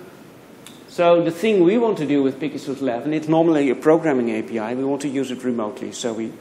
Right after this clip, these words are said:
set up an A S N one specification to be able to do that and, well, that sort of thing.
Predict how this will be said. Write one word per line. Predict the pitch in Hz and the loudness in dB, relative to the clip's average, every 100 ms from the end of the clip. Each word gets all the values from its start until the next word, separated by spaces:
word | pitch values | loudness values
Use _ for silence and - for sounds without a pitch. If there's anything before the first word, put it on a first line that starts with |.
| - - - | -20 -20 -20
set | - 131 | -6 -6
up | 117 | -4
an | 113 | -4
A | 110 110 | -4 -4
S | 113 | -6
N | 113 | -4
one | 120 | -4
specification | 113 123 - - 127 113 - | -4 -6 -6 -8 -6 -6 -6
to | 120 | -6
be | 131 | -2
able | 127 127 | -2 -4
to | 127 | -10
do | 123 135 | -2 -2
that | 135 123 120 - | 0 -2 -4 -12
and, | 82 120 107 - - - - - | -12 -12 -12 -16 -20 -20 -18 -16
well, | - - | -14 -6
that | - | -6
sort | - 104 | -6 -12
of | |
thing. | - - - | -12 -14 -16